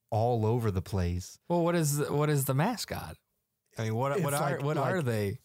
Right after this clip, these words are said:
Speaker 1: like, what is he?
Speaker 2: Yeah,
Speaker 1: It's
Speaker 2: are
Speaker 1: like he,
Speaker 2: they
Speaker 1: like, he, like, went to a store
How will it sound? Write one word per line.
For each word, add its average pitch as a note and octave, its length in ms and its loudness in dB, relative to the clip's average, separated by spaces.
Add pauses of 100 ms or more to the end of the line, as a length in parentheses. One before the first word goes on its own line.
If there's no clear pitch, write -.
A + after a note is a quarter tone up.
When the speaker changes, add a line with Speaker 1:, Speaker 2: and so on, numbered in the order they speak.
Speaker 1:
like, C3 340 -2
what C3 320 0
is B2 220 0
he? G#3 320 -2
Speaker 2:
Yeah, C#3+ 300 -4
Speaker 1:
It's C#3 380 0
Speaker 2:
are D3 100 2
Speaker 1:
like C#3+ 80 2
he, C#3 40 2
Speaker 2:
they D3+ 300 0
Speaker 1:
like, A#2+ 200 0
he, C#3+ 180 -2
like, B2 200 0
went A2+ 300 0
to A#2 160 2
a G2+ 40 2
store G#2+ 680 0